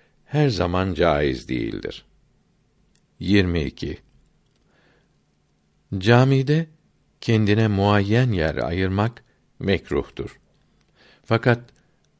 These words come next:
dışarı çıkarken kimse oturmasın diye yerine ceketini bırakırsa, gelince oraya tekrar oturabilir.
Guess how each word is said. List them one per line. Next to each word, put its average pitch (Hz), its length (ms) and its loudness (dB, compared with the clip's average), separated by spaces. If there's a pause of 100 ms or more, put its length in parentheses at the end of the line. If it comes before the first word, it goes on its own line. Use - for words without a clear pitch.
(180)
dışarı 117 360 2
çıkarken 110 720 0 (580)
kimse 135 340 -4
oturmasın 92 760 -2
diye 60 260 -4 (640)
yerine 110 540 2
ceketini 95 600 -2
bırakırsa, 113 680 -4 (680)
gelince 110 440 2
oraya 98 340 2
tekrar 104 440 -2
oturabilir. 65 840 -6